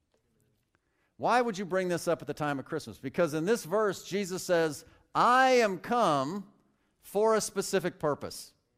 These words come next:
And that's what Christmas is. Christmas is the coming of Jesus Christ. It's the introduction of God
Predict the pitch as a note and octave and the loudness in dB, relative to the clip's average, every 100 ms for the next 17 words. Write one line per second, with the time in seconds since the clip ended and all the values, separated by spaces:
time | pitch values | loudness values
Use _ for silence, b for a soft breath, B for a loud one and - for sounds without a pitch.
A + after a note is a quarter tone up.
0 | _ _ b b b D#3+ G#3+ C#4+ D4+ - | _ _ b b b 2 4 4 2 0
1 | C4+ A3+ A3 - B3 F3 - A#3+ B3+ C4 | -2 0 -6 0 2 2 2 -2 -2 -4
2 | B3 A3 D#3+ F3+ - A#3 C#4 A3 D#3 G3+ | -2 -2 -2 -8 -4 0 2 2 0 0
3 | F#3+ E3+ F#3+ G#3+ A3+ - A#3+ B3 C3+ - | -2 -2 -6 -4 -6 -4 -2 -2 -4 -12
4 | B B - F#3+ - G3+ E3+ A3 C#4 - | B B -2 -2 2 0 0 -2 -2 -2
5 | A3+ D3+ G3 B3 - G#3 F#3+ F3+ D#3+ C3+ | -2 2 2 2 0 -2 -2 0 -4 -2
6 | E3+ A3 A3+ D3 C3+ F3 | 0 2 2 2 0 -2